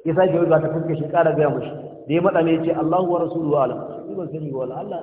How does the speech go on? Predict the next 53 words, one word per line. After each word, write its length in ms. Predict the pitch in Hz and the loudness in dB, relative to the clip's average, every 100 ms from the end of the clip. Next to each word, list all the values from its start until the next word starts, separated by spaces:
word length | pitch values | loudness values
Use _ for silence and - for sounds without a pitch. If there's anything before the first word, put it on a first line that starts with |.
| - | -10
Allah 120 | 196 | -8
ya 100 | 160 | -6
fi 80 | 151 | -6
sani, 200 | 147 147 139 | -6 -8 -8
ni 60 | 190 | -8
ban 120 | 151 | -8
sani, 160 | 156 147 | -6 -4
ban 140 | 143 | -2
san 100 | 175 | -2
ko 120 | 190 196 | 0 0
daga 180 | 160 | 0
cikin 200 | 143 165 - | -4 -6 -6
kai 100 | 180 | -4
mu-, 160 | 180 | -4
mumini 360 | 180 185 180 175 | -4 -4 -2 -2
bane 160 | 190 170 | -2 -2
ko 120 | 160 | -4
kai 120 | 165 | -4
munafiki 320 | 151 147 - | -2 -2 -2
ne, 80 | 147 | -4
ni 80 | 143 | -2
ban 160 | 165 120 | -2 -4
sani 160 | 117 95 | -6 -8
ba. 40 | - - - - - _ - | -10 -14 -18 -20 -20 _ -8
Ni 60 | 139 | -2
dai 100 | 160 | 0
kawai 140 | 180 | 2
na 100 | 151 | 2
san 80 | 156 | 2
an 140 | 147 - | 0 0
ce 40 | |
in 60 | 135 | -2
dinga 100 | 131 | -2
maka 200 | 120 123 | -4 -4
magana." 280 | 101 98 90 - - - - | -6 -8 -10 -14 -20 -20 -2
Bayan 240 | 143 160 | 2 2
kwana 200 | 165 175 170 | 4 6 6
arba'in 180 | 139 143 | 6 2
aka 220 | 156 165 | 0 -2
ce 160 | 151 147 | -2 -4
to 100 | 139 | -4
matan 520 | 123 156 170 175 175 - | 0 2 2 0 -2 0
su 60 | |
ma 220 | 147 143 143 | 2 2 2
su 60 | 139 - | -2 -6
fita 140 | 143 151 | -4 -4
daga 160 | 139 | -4
gidansu, 380 | 120 127 135 131 | -4 -6 -6 -2
kowa 140 | 135 143 | 0 0
ta 80 | |
koma 220 | - 131 123 | -2 -4 -4
gidan 160 | 117 120 | -4 -6
ubansu. 400 | 117 101 98 | -6 -8 -8